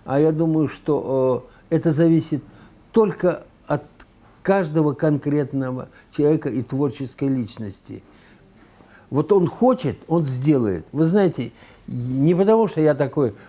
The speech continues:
хороший, э, но мне г-, говорили, что, э, ты этот фильм "Аборали" никогда не снимешь. А я знал, что я его сниму. Вот я им хочу этого же пожелать.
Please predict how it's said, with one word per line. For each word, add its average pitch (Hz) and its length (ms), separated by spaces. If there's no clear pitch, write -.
хороший, 135 600
э, 110 500
но 151 180
мне 190 340
г-, 165 260
говорили, 175 600
что, 123 340
э, 117 640
ты - 280
этот 160 320
фильм 190 460
"Аборали" 131 540
никогда 147 540
не 160 120
снимешь. 95 560
А 120 120
я 135 160
знал, 131 220
что - 180
я 107 180
его 107 220
сниму. 104 400
Вот - 100
я 139 120
им 139 100
хочу 127 320
этого 104 360
же 98 180
пожелать. 98 600